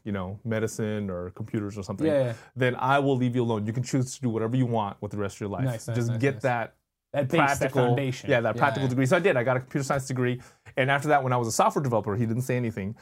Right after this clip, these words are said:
Speaker 1: When I started teaching and when I started making comics, he didn't say anything. But every couple of months, he would send me this little envelope. And I'd open it up and be like newspaper clippings. He'd be like,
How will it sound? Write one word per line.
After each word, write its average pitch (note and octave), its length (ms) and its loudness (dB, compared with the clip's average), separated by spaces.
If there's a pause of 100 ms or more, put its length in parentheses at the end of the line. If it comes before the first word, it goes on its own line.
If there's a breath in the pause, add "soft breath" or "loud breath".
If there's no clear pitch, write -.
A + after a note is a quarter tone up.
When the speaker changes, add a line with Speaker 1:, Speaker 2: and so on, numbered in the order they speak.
(140 soft breath)
Speaker 1:
When C3 100 0
I C3 40 4
started C3 360 0
teaching A#2 600 -2
and A#2 100 -2
when A#2 80 -2
I A2+ 60 -2
started A#2+ 260 -2
making A2 220 -4
comics, D#3 500 -2
he E3 60 0
didn't C#3 160 0
say A#3 180 0
anything. B2+ 400 -2 (260 soft breath)
But D3 140 -2
every G#3 280 2
couple G3 280 0
of F#3 60 2
months, D3 220 0
he - 60 0
would C3 120 0
send D3+ 180 -2
me D3+ 60 -2
this B2 240 -2
little E3 260 0
envelope. A2+ 500 -2 (440)
And B2+ 80 4
I'd B2 100 4
open E3+ 260 4
it D#3 80 2
up C3+ 140 4
and B2+ 140 2
be C3 100 4
like A#2 220 0
newspaper B2+ 420 2
clippings. G2 260 -4
He'd A2 140 -2
be A#2+ 60 0
like, G#2+ 260 -2